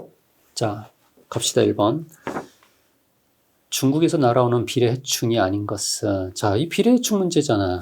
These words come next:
너무 쉽잖아, 그치? 비례해충 딱 네 가지가 있죠. 벼멸구, 흰등멸구, 홍명나방, 멸광나방.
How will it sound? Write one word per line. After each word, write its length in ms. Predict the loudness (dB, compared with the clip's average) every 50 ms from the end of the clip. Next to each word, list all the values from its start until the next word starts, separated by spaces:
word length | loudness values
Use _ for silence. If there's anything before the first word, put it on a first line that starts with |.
| -6 -2
너무 320 | 2 4 4 4 4 4 2
쉽잖아, 460 | 2 0 -2 0 2 4 4 4 2
그치? 440 | 0 -2 -2 -2 -2 -2 -2 -4 -8 _ _ _ _
비례해충 400 | 4 6 6 6 6 4 4 4
딱 160 | 4 4 6
네 160 | 6 6 6
가지가 320 | 6 6 6 6 4 4 4
있죠. 400 | 2 0 -2 -2 -2 -2 -4 -8 -4
벼멸구, 560 | -2 0 2 2 2 2 2 2 0 0 0
흰등멸구, 640 | 0 0 0 2 2 2 0 0 0 0 -2 -2 0 0
홍명나방, 680 | 0 0 2 0 0 0 0 0 0 0 -2 -2 -2
멸광나방. 540 | -2 -2 -2 -2 -4 -4 -4 -6 -8 -10 -12